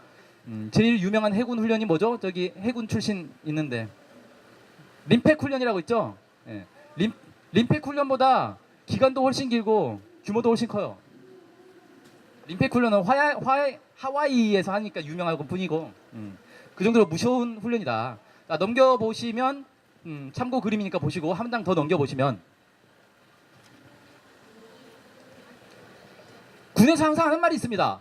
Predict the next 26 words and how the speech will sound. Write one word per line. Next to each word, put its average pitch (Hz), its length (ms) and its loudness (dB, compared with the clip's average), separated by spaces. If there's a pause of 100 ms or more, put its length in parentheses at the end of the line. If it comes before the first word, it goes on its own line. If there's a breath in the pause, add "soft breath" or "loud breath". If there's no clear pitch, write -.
(140)
"한미연합훈련 285 920 0
걱정할 294 340 0
필요 254 140 0
없다." 220 220 0
왜? 202 260 4
방어훈련이니까. 254 1080 0
이건 247 160 -4
공격형 269 480 0
훈련이 269 260 0
아니다. 151 640 0 (480 soft breath)
연례적으로 302 720 2
하는 294 220 0
방어훈련이기 247 720 -2
때문에 240 340 -2
아무 220 340 0
문제가 226 380 -2
없다라고 202 380 -2
얘기하는데 151 640 -4 (320 soft breath)
연례적으로 302 600 2
하니까 269 260 0
문제가 220 340 0
없다, 214 160 0
이건 208 140 -4
말이 160 200 0
안 156 100 -2
되죠. 131 300 -6